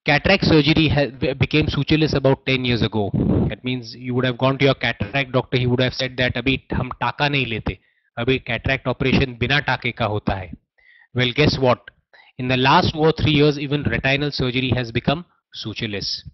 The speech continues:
Previously, after retinal surgery, the patient used to have a lot of itching, a lot of redness. The patient could not go back to work for almost a month, month and a half. But now, the retinal surgery also has become sutureless.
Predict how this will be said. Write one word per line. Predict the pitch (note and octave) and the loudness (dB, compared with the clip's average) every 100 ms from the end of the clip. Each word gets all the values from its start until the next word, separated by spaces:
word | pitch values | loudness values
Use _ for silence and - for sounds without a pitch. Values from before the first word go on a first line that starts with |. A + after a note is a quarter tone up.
| _ _ _ - _ | _ _ _ -20 _
Previously, | - C#3 D#3 E3 E3+ E3 - | -2 2 2 2 2 0 0
after | C3 - C#3 | -2 0 -2
retinal | B2 C3+ D3 D3 | -2 -2 -2 0
surgery, | C#3+ C3+ C#3 C#3 | 0 0 0 -2
the | C3 | -2
patient | B2+ B2+ C#3+ | 0 2 0
used | C#3 - | -4 -2
to | C3 | -2
have | C3+ | 0
a | B2+ | 0
lot | B2 C#3 | 0 0
of | B2+ | -2
itching, | B2+ - C#3 B2 A#2+ A2+ | -4 -2 -2 -4 -12 -6
a | A2+ | -2
lot | C#3 | -2
of | C#3+ B2 | -4 -2
redness. | B2 A#2 B2+ B2 - - _ _ _ | -4 -2 -6 -4 -6 -10 _ _ _
The | - | -4
patient | - C3 D3 C#3+ | 0 4 2 2
could | C#3 B2+ | -6 -2
not | C#3 D#3 - D3 | 0 0 -4 -6
go | C3+ | -4
back | C3 C#3 - _ | 0 -2 -2 _
to | C3 | -2
work | B2 C3+ C3 - | 2 2 0 -6
for | C3+ C3 | -2 0
almost | B2+ C#3+ D#3 - | 0 -2 -4 -4
a | D3 | -8
month, | C3 C3 C#3 - | -4 -4 -4 -6
month | A#2+ B2+ A#2+ | -8 -8 -6
and | A#2+ | -6
a | |
half. | A2 A2 G2+ _ _ _ _ - - _ | -4 -4 -6 _ _ _ _ -20 -20 _
But | C3 - | -6 -6
now, | B2+ D#3 D#3+ E3 F3+ _ _ _ _ _ | -4 2 4 2 -2 _ _ _ _ _
the | C3 C3+ C3 - | 0 0 -2 -10
retinal | C3 - C#3 D3+ | -14 -6 -6 -6
surgery | D3 D3 C3 C#3 C#3+ | -4 -2 0 0 2
also | C3+ - F3 | 0 0 -2
has | E3 C#3+ | -2 -2
become | C#3 C3+ | -4 -4
sutureless. | B2+ A#2 - A#2+ F3+ - | -4 -4 -2 0 0 -4